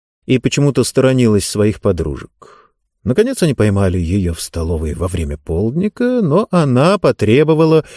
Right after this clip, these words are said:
чтобы её немедленно оставили в покое. Тон её был столь угрожающим, что тем оставалось только повиноваться.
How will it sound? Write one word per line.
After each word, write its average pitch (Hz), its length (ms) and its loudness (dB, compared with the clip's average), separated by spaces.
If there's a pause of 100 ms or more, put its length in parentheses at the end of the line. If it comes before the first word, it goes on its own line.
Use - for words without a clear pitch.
(160)
чтобы 131 340 0
её 120 300 2
немедленно 110 640 4
оставили 101 440 0
в - 120 -8
покое. 80 560 -4 (480)
Тон 131 280 2
её 98 320 2
был 107 220 2
столь 113 400 0
угрожающим, 90 1040 0
что - 300 -8
тем 87 340 -4
оставалось 120 540 -2
только 95 260 -4
повиноваться. 170 760 -6